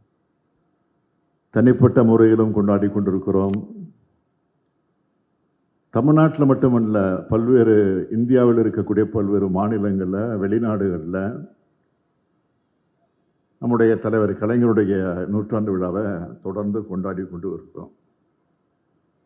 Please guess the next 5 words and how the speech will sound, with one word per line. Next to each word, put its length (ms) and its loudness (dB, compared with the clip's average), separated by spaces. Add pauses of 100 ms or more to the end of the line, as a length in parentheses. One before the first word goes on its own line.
(840)
இந்தியாவுல 880 2
இப்படிப்பட்ட 800 -2 (1600)
விழா 540 -2
எந்த 840 2
தலைவருக்கும் 720 2